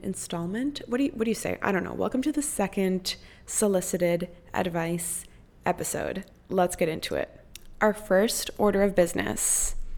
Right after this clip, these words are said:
Somebody said, "How to identify unhealed people when you're newly dating them." I loved this question. I feel like we've never addressed this concept head on. Of course, we've talked about dating the wrong people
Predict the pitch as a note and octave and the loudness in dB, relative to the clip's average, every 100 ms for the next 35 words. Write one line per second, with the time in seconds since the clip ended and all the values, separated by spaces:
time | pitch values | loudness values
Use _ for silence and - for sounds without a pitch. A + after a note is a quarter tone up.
0 | - - - G#3 G3+ C4 - F#3 - G#3 | -6 -4 0 2 4 4 6 6 6 0
1 | - - A#3+ A#3+ C#4 - C#4+ C#4 B3+ G#3+ | -8 2 6 6 6 4 2 2 4 4
2 | G3 F#3 F#3+ F3+ F3+ - G#3 G#3 G#3 G#3+ | 2 2 2 2 2 2 4 4 4 2
3 | G3 G3 - - F#3 F3 F3 F3 F3+ - | 2 0 -2 -4 0 2 4 2 -2 -8
4 | - F#3+ G3 F#3+ F#3 F#3+ G3+ G#3 - - | 0 0 2 0 0 0 0 0 0 -2
5 | - - A3 - G#3 G3 F#3 F3+ - - | -2 -2 -4 2 4 8 8 6 2 0
6 | G3+ - F#3 F#3 - A3+ G#3+ G3+ G3+ A3 | 0 2 0 2 2 2 4 4 4 2
7 | F#3+ F#3 F3+ A3 D#4 - - - G#3+ G3 | 2 2 2 0 0 -6 -18 -4 -2 0
8 | F#3 F3 - - - - - G#3 G3+ - | 0 0 -2 -8 -10 -16 -2 0 0 0
9 | F#3 F3+ F#3+ F3+ - - F#3 F#3 - F3 | 0 2 2 0 -2 2 2 2 2 2
10 | F3 A#3 A#3+ - G3 F#3+ G3+ G3 E3+ E3+ | 4 2 0 2 2 4 2 2 -2 0
11 | F3 E3+ F3 F#3+ F3+ F3+ F#3+ F#3 - C4+ | 0 0 0 2 2 2 0 0 0 0
12 | C4 B3 A#3+ A#3+ | 4 4 4 2